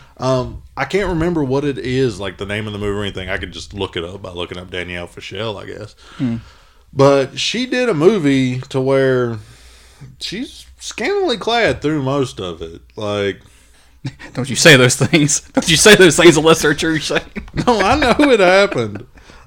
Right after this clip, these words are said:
Speaker 1: I'm, uh, looking at it. I M D B is start-, and I know damn well you ain't gonna try to make me look at an ad for Inhumans.
Speaker 2: Oh, man. Don't even talk about that, apparently.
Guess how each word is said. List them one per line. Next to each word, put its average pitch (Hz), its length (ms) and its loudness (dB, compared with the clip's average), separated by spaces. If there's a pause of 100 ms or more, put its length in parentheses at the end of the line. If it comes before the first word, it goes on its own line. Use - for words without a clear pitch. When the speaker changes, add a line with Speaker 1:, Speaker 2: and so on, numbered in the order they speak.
(100)
Speaker 1:
I'm, 156 240 -6
uh, 170 220 -2
looking 175 300 -4
at 180 80 -4
it. 180 160 -10 (440)
I 214 180 -14
M 180 140 -8
D 123 140 -4
B 110 200 -4
is 98 140 -6
start-, 120 260 -8
and 123 180 -2
I 180 120 0
know 135 260 -2
damn 117 320 -2
well 135 160 -4
you 107 160 -4
ain't 104 140 -8
gonna 101 120 -14
try 110 220 -4
to 98 60 -8
make 104 260 -4
me 101 280 -8 (140)
look 113 200 -6
at 101 60 -8
an 101 120 -10
ad 104 340 -8
for 101 220 -10
Inhumans. 98 800 -12 (840)
Speaker 2:
Oh, 127 240 0
man. 110 380 -8 (420)
Don't 143 160 0
even 113 100 -2
talk 110 240 -6
about - 280 -12
that, 107 340 -8
apparently. 110 540 -8